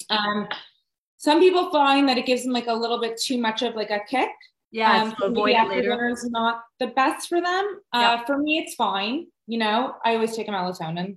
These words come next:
Speaker 1: That's my thing.
Speaker 2: Yeah.
Speaker 1: So I'm, I'm, like, dead asleep by eleven. So anyways, but it, it works really well. It's not for everyone. You have to really watch your dosing. You have to go up very slowly.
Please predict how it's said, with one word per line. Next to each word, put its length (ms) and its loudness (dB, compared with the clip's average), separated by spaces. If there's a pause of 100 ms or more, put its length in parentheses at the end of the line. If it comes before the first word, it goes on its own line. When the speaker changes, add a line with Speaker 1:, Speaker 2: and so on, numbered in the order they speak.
Speaker 1:
That's 200 -4
my 180 -10
thing. 320 -8 (340)
Speaker 2:
Yeah. 360 6
Speaker 1:
So 340 2
I'm, 200 4 (300)
I'm, 220 2
like, 220 0
dead 160 2
asleep 320 -2
by 200 4
eleven. 360 -2 (420)
So 360 6
anyways, 720 2 (400)
but 280 4 (600)
it, 120 4
it 180 4
works 300 2
really 240 6
well. 400 4
It's 180 -4
not 380 2
for 80 2
everyone. 640 0 (100)
You 180 -6
have 260 0
to 240 0
really 480 -2
watch 400 -4
your 100 -4
dosing. 420 0
You 140 -4
have 160 -4
to 80 -4
go 160 0
up 180 0
very 240 0
slowly. 880 -4